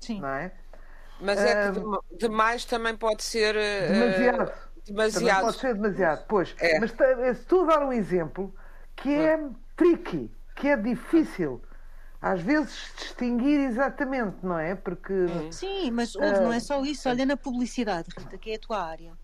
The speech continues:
Speaker 1: Eu acho que os clientes hoje na publicidade, perante um erro de português, às vezes insistem, porque do ponto de vista coloquial lhes parece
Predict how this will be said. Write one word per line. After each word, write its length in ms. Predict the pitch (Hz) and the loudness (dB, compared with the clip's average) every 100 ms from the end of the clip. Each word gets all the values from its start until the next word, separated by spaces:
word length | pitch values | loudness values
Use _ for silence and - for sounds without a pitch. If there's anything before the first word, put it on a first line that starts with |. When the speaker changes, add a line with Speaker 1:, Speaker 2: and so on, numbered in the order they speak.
| - - - - | -16 -16 -16 -6
Speaker 1:
Eu 180 | 254 285 | -2 2
acho 180 | 254 - | 0 -2
que 60 | |
os 80 | 233 | -8
clientes 460 | - 233 226 214 - | -8 -4 -4 -4 -6
hoje 160 | 214 | -6
na 100 | 220 | -6
publicidade, 720 | 214 202 208 202 220 202 208 - | -8 -10 -10 -8 -6 -4 -6 -6
perante 300 | 233 226 226 | -6 -4 -4
um 80 | |
erro 140 | 208 - | -6 -8
de 80 | - | -14
português, 580 | - - 196 202 220 - | -14 -10 -6 -4 -6 -8
às 160 | 220 202 | -8 -4
vezes 280 | 240 226 226 | -4 -2 -2
insistem, 520 | 240 - 220 - 220 | -2 -4 -8 -6 -8
porque 240 | - 196 | -8 -12
do 100 | 226 | -12
ponto 260 | 208 277 262 | -8 -8 -6
de 60 | |
vista 240 | 240 - 233 | -6 -6 -8
coloquial 560 | - 240 - 233 233 | -6 -8 -4 -2 -2
lhes 200 | 240 220 | -2 -6
parece 480 | - 233 233 226 - | -6 -6 -4 -6 -12